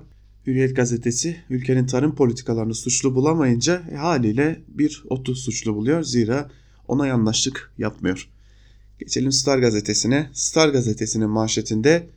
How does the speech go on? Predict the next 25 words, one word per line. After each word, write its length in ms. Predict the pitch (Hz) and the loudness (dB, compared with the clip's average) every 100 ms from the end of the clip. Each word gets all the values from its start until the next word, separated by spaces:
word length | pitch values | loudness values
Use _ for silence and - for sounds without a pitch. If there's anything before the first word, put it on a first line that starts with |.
| - | -20
"Sayenizde 640 | - - 214 190 170 165 202 | -8 0 2 4 4 4 2
kurtulduk" 580 | 185 180 185 185 175 131 | 0 0 2 2 0 -2
manşetiyle 580 | 135 127 131 127 123 110 | -2 0 0 0 -2 -2
çıkmış 600 | - 120 151 190 - - - - | -2 -2 0 0 -2 -6 -16 -10
ve 100 | 139 | -6
manşetin 460 | 151 147 143 139 156 | -2 -2 -2 -4 -2
ayrıntıları 560 | 139 127 123 127 135 135 | 0 0 -2 -4 -4 -2
şöyle. 460 | - 135 104 95 - - - - - | 0 2 2 -2 -8 -20 -20 -20 -8
Terörden 460 | 156 165 175 226 | -2 0 2 2
arındırılan 640 | 208 139 127 127 123 165 165 | 2 2 0 0 0 -2 -2
Rasulay'ında 540 | 165 - 151 143 151 | -2 0 2 2 2
yaşayan 360 | 151 127 117 107 | 0 2 0 0
Asuri 420 | 117 - 143 143 | -2 -2 0 2
Hristiyan 460 | 131 127 135 147 139 | 2 2 2 2 2
Nine, 400 | 110 113 151 151 - | 2 2 0 -2 2
Y 160 | 127 | 2
P 100 | 131 | 4
G 180 | 127 151 | 0 2
P 120 | 131 | 0
K 140 | 127 117 | 2 2
K 180 | 143 | 2
belasından 440 | 135 110 110 135 147 | 2 2 2 0 -2
kendilerini 540 | 139 131 127 123 131 | -2 0 2 2 0
kurtaran 440 | 131 123 127 127 131 | 0 0 2 0 0
Türkiye 540 | 143 131 113 139 160 | -4 -2 2 2 2